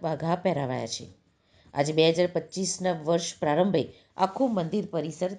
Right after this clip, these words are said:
દાદાના ભક્તોથી હકડે ઠઠ ભરાઈ ગયું હતું. મોટી સંખ્યામાં હરિભક્તોએ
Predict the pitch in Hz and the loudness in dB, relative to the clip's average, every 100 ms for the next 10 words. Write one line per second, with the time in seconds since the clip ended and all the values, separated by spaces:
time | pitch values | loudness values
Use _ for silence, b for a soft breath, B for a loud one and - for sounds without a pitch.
0 | - 190 185 226 220 175 165 - 165 202 | -2 0 2 0 -2 -4 -8 -6 -6 -4
1 | 226 233 B B - 196 196 233 247 247 | -4 -6 B B -8 -8 0 4 4 2
2 | - 220 - 220 - 175 156 135 127 127 | -4 -6 -6 -14 -10 -6 -4 -2 -4 -6
3 | 101 - _ _ _ _ _ b b b | -12 -18 _ _ _ _ _ b b b
4 | b 220 277 320 311 190 170 214 175 127 | b 2 2 2 -2 -2 0 0 0 -4
5 | 165 156 - 165 - 202 151 185 | -8 -8 -6 -8 -2 2 2 0